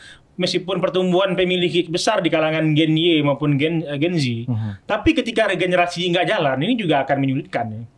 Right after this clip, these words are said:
Speaker 1: Makanya sistem itu nggak akan terlalu menguntungkan bagi anak muda, kecuali
Speaker 2: Oke.
Speaker 1: mereka bertarung. Bertarung kan butuh modal juga kan. Modal
Speaker 2: Hmm.
Speaker 1: seberapa jaringannya kuat, modal, eh, logistiknya kuat kan. Dan ini
Speaker 2: Hmm.
Speaker 1: yang, yang, yang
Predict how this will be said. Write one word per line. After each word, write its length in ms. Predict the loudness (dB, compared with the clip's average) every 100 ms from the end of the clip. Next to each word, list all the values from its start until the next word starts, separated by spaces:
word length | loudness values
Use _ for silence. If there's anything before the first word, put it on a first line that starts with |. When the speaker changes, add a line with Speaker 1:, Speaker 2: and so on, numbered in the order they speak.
| _ _ _
Speaker 1:
Makanya 480 | -4 -2 0 0 0 -8 -10
sistem 480 | -4 -4 -2 2
itu 160 | 4 6
nggak 240 | 4 2
akan 120 | 0 2
terlalu 240 | 2 4
menguntungkan 560 | 2 0 -2 0 0 2
bagi 240 | 2 4
anak 160 | 2 4
muda, 240 | 2 2 -2
kecuali 320 | -4 -2 0
Speaker 2:
Oke. 80 | 2 0
Speaker 1:
mereka 200 | 2 0
bertarung. 560 | 0 0 0 -2 -8 -16 _
Bertarung 420 | -4 0 2 2
kan 80 | 0
butuh 200 | 0 0
modal 260 | 2 2 2
juga 260 | 2 2
kan. 220 | 2 -4 -6 -12 -10 -4 0
Modal 360 | 2 4 2
Speaker 2:
Hmm. 40 | 0
Speaker 1:
seberapa 300 | 0 0 0
jaringannya 440 | 2 2 2 0 -2
kuat, 400 | 0 0 0 -10 _
modal, 520 | -2 0 2 2 2 2
eh, 360 | 0 0 -2 -4 -8 -2
logistiknya 560 | 0 0 -4 -2 -2
kuat 320 | 0 0 0
kan. 240 | 0 -2 -4 -2
Dan 80 |
ini 220 | 0 2 2
Speaker 2:
Hmm. 20 |
Speaker 1:
yang, 100 | 2
yang, 200 | 0 0
yang 200 | 0 0